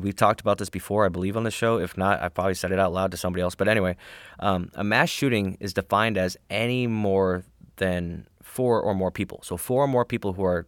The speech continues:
essentially being, I don't even think they have to get shot. They just have to be shot at. So even a fucking drive-by be-, can be considered a mass shooting, you know. And we're gonna kinda, we're gonna kinda go on the next few episodes. We're gonna, we're gonna hit every mass shooting that's happened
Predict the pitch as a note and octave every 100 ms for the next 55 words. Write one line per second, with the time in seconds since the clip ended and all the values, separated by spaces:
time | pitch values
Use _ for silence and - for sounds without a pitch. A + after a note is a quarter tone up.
0 | - - - G#2+ G2+ F2 F#2 - B2+ F#2+
1 | F#2+ F#2+ F2+ D#2 - A2+ F#2+ E2+ F2+ -
2 | F2 - F2+ - G2 - - - - -
3 | - F#3 C#3 - C3 G#2 F#2+ G#2 F#2 A2
4 | G#2 F2+ F#2 F#2 - G#2 G2 G#2 F#2+ G2+
5 | F#2 F2 F#2+ A#2+ F#2+ D2+ - G2 F2+ G#2+
6 | A#2 C#3+ D3+ C#3+ C3+ G#2+ - - B2+ C#3
7 | C#3 C#3+ C3+ G2+ - - - - - G2+
8 | G2+ B2+ A#2+ A2+ G#2+ - - G#2+ G#2 A2
9 | - A2 G2 F#2+ - F#2+ F2+ G2+ D3+ B2
10 | F2+ G2+ C3 G2 A2+ A#2 - G#2 G#2+ G2
11 | G2+ G2 G2+ G#2 F#2+ - - F#2+ G2+ A2+
12 | A2